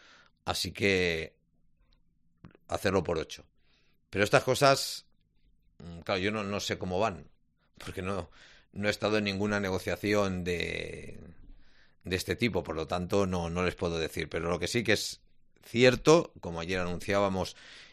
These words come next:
y que luego pusimos tanto, eh, Kike Iglesias como Sportscope, como Tiempo de Español en, en Twitter, Tello está cerca de venir al Español. Muy cerca.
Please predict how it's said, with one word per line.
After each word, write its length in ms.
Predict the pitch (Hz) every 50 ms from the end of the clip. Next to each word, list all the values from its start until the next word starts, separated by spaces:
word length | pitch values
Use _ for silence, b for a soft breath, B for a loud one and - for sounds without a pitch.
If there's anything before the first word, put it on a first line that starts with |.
| B B _ -
y 120 | 104 104
que 200 | 90 - 110 101
luego 280 | 98 101 107 110 110 101
pusimos 720 | 101 101 95 - 113 113 107 107 104 95 90 - - - - -
tanto, 640 | 92 95 98 90 90 101 95 92 92 92 92 90 -
eh, 220 | - 87 85 82 -
Kike 220 | - 92 82 87
Iglesias 760 | 87 90 104 117 113 - 117 113 110 110 107 107 104 - -
como 240 | - - 85 - -
Sportscope, 580 | - - 87 85 - - 113 113 107 113 -
como 160 | 98 90 82
Tiempo 260 | 78 - 87 78 87 82
de 60 | 82
Español 560 | 78 - - 85 87 98 107 110 117 - - -
en, 400 | - 82 78 78 76 78 - -
en 160 | - 85 90
Twitter, 480 | - - 127 139 - 135 143 156 156 - B B B B B B B B B B B B _ _ _ _ _ _ - - - - - _ _ _ _ _ -
Tello 320 | - 123 120 120 123 131 120
está 400 | - - - 110 113 113 - - -
cerca 580 | - - - - - - 127 120 113 - 117 117
de 60 | 110
venir 420 | 101 92 90 95 104 107 104 - - _ _ _ _ -
al 120 | 95 98
Español. 500 | 95 90 - 90 87 82 85 76 67 - - _ _ _ _ _ _ _ _ _ _ _ _ _ _ _ _ -
Muy 180 | - 120 156 143
cerca. 480 | - 117 92 - - - - - -